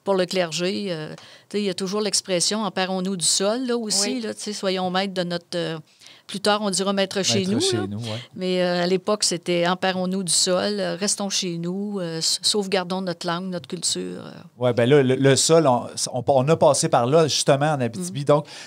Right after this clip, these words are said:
Speaker 3: le clergé, euh, ouais, on, disons ça de même, là, l'Église catholique, euh, euh, était, était, était forte, était puissante, euh, au début du, euh, vingtième siècle.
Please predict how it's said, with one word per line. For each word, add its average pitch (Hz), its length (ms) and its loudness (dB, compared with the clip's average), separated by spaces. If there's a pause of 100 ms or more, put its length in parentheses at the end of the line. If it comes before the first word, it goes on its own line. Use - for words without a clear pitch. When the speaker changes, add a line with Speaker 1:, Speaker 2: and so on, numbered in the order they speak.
Speaker 3:
le 147 100 4
clergé, 214 760 4
euh, 143 160 4
ouais, 117 240 2
on, 110 220 -2
disons 113 280 -4
ça 143 160 0
de 131 60 -2
même, 160 180 2
là, 156 80 4
l'Église 143 380 2
catholique, 147 500 2
euh, 123 320 4 (480)
euh, 113 300 6
était, 123 360 4
était, 117 360 4
était 110 200 2
forte, 131 360 2
était 110 160 -2
puissante, 123 580 -4
euh, 113 140 -2
au 104 100 -2
début 107 240 -8
du, 110 320 -4
euh, 101 100 -2
vingtième 107 420 -4
siècle. 135 440 0